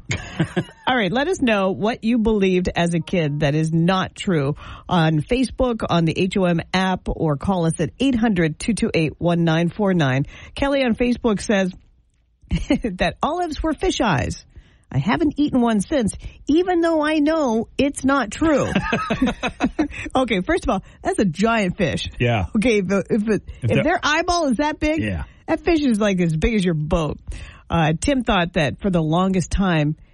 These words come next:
Speaker 1: his name was Elton, comma, John. So that his
Speaker 2: <laughs> So
Speaker 1: first
Speaker 2: John
Speaker 1: na-,
Speaker 2: Elton.
Speaker 1: right, John Elton.
Speaker 2: <laughs>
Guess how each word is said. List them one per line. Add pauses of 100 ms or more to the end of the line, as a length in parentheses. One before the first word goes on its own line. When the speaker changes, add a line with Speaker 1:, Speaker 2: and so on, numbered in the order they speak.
Speaker 1:
his
name
was (140)
Elton, (260)
comma,
John. (640)
So
that
his
Speaker 2:
<laughs>
So
Speaker 1:
first
Speaker 2:
John
Speaker 1:
na-,
Speaker 2:
Elton.
Speaker 1:
right,
John
Elton.
Speaker 2:
<laughs>